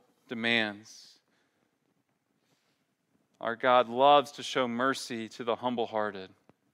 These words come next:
Our God loves to show mercy to the humble-hearted. Say that with me. Our God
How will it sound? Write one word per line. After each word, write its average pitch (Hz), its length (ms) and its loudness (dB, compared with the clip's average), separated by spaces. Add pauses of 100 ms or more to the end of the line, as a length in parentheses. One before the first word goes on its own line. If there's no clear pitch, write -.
(1120)
Our 113 100 -18
God 104 320 0
loves 98 380 -6
to - 120 -18
show 95 300 -10
mercy 95 560 -16
to 98 60 -20
the 95 80 -18
humble-hearted. 101 680 -20 (1300)
Say 120 140 -2
that 107 140 -2
with 98 200 -12
me. 95 220 -18
Our 117 220 0
God 101 440 -4